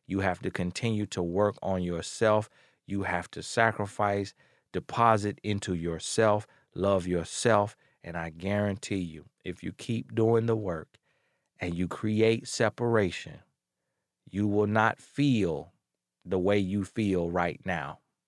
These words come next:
a few months from now. And a year from now, two years from now, you will be a totally new person. So, hey, thank you so much for tuning in to this lesson. Make sure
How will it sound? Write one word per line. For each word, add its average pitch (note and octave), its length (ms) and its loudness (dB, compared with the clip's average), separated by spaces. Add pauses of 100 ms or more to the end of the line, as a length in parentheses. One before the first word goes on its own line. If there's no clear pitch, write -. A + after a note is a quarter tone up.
(240)
a F2 80 -4
few F#2 260 -4
months E2+ 300 -4
from D#2 180 -14
now. D2 280 -16 (440)
And D#2+ 160 -10
a D2+ 60 -12
year F#2 300 2
from F2 260 -4
now, F2 380 -4 (600)
two G#2+ 200 0
years F#2+ 380 2
from F2 180 -10
now, F2 400 -2
you F#2 160 -4
will F2+ 120 0
be F2+ 140 -2
a F2+ 100 0
totally F#2 600 -2 (160)
new F2 240 -2
person. D#2 480 -8 (2500)
So, C3+ 200 6
hey, E3 220 6
thank E3 320 2
you D3+ 80 2
so C#3+ 260 6
much C#3+ 360 4
for A2+ 160 2
tuning C3 420 2
in C3 380 2 (720)
to A2 140 4
this B2+ 380 4 (100)
lesson. A#2+ 720 2
Make C#3+ 280 0
sure C3 520 4